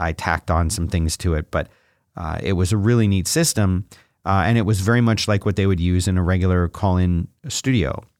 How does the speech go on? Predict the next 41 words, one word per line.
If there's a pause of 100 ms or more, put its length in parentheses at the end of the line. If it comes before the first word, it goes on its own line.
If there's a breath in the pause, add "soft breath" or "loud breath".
(360 soft breath)
uh,
you
know,
like
in
a,
in
a
radio
station. (440 soft breath)
Uh,
but
I
haven't,
I
didn't
keep
up (180)
with
it,
and (260)
some
of
the, (720)
uh,
I
guess,
vendor
services
that
it
used
went
out
of
business
or
changed
their
model.
So